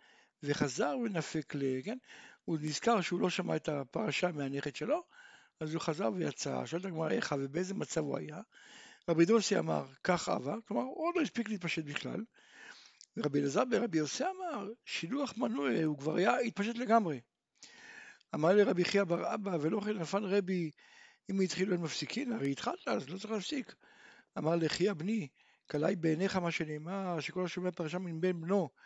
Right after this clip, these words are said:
כאילו שמעה בהר סיני?" מה טעמה? כלומר, איזה פסוק רומז על זה? דכתיב, "והודעתם לבניך ולבניך,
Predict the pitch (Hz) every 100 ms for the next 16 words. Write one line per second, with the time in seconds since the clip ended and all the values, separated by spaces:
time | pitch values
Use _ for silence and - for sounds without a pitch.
0 | - - _ - 170 180 160 - 156 -
1 | 196 156 151 196 160 156 - 139 196 302
2 | 202 _ _ - - - 156 165 - 151
3 | 147 - 151 160 165 156 165 - 143 139
4 | 131 151 233 196 - 208 240 233 - -
5 | - - - 156 147 143 214 208 165 202
6 | 185 165 151 147 196 196